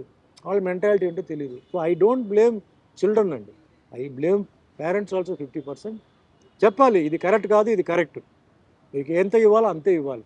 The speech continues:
స్పాయిల్ చేసి, "అయ్యో, నేను ఎక్కువ డబ్బు ఇచ్చానండి, అందుకే ఇలా అయిపోయింది,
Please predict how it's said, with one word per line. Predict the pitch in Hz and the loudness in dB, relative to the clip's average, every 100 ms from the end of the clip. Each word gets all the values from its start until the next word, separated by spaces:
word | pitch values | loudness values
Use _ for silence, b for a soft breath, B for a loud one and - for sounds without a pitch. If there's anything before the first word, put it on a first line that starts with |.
| _ _ | _ _
స్పాయిల్ | 165 170 185 165 | -2 2 2 2
చేసి, | 165 - 151 147 _ _ _ _ - | -2 -2 -10 -10 _ _ _ _ -4
"అయ్యో, | 160 160 165 160 | 0 2 2 0
నేను | 151 143 | -4 -6
ఎక్కువ | 139 180 | -4 -2
డబ్బు | 147 139 | -2 -2
ఇచ్చానండి, | 156 - 151 139 139 | -6 -4 -6 -6 -10
అందుకే | 139 147 160 | -10 -6 -4
ఇలా | 147 | -2
అయిపోయింది, | 139 135 143 131 127 | -4 -6 -8 -8 -12